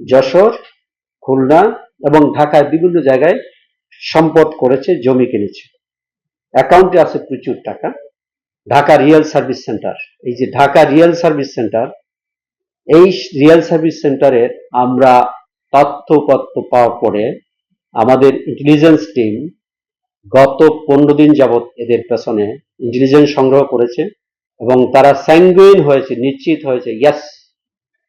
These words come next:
এই গ্রুপেই ফেক আইডি দিয়ে তারা Facebook ওপেন করে এই Facebook-এর মাধ্যমে এই অপরাধগুলি করে, করে যাচ্ছে। রিয়েল সার্ভিসে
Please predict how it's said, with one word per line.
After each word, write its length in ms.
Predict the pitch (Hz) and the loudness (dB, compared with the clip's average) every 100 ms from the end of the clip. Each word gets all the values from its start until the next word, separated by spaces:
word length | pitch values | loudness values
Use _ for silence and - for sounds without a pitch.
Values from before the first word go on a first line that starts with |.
| _ | _
এই 440 | - 131 151 170 127 | 0 4 4 2 -2
গ্রুপেই 380 | 135 147 165 214 240 _ _ _ _ _ _ _ _ 147 | -4 0 0 -2 -6 _ _ _ _ _ _ _ _ 2
ফেক 480 | 151 151 - - _ _ _ _ _ _ - | 2 2 -6 -20 _ _ _ _ _ _ -4
আইডি 360 | 135 147 160 | 0 2 2
দিয়ে 500 | 139 131 107 107 151 _ _ _ | 2 0 0 -4 -10 _ _ _
তারা 260 | 123 117 - | -4 -4 -2
Facebook 480 | 143 147 135 143 139 - _ _ _ _ _ _ _ - | 2 2 2 -2 -2 -6 _ _ _ _ _ _ _ -4
ওপেন 380 | 139 175 170 | 0 2 2
করে 280 | 156 127 117 | 2 2 0
এই 120 | 104 104 | -2 -2
Facebook-এর 420 | 139 131 135 143 120 | -4 -4 -2 -2 -2
মাধ্যমে 400 | 117 120 170 143 | -4 -4 -4 -2
এই 80 | |
অপরাধগুলি 540 | 120 - 117 107 107 107 - | -2 -2 -4 -4 -10 -10 -6
করে, 200 | 110 - _ | -4 -4 _
করে 160 | 147 143 | 0 2
যাচ্ছে। 400 | 120 95 - - - | 2 -2 -8 -20 -6
রিয়েল 260 | 120 170 185 | 2 4 4
সার্ভিসে 640 | 180 160 156 156 165 160 | 2 -2 -2 -2 0 0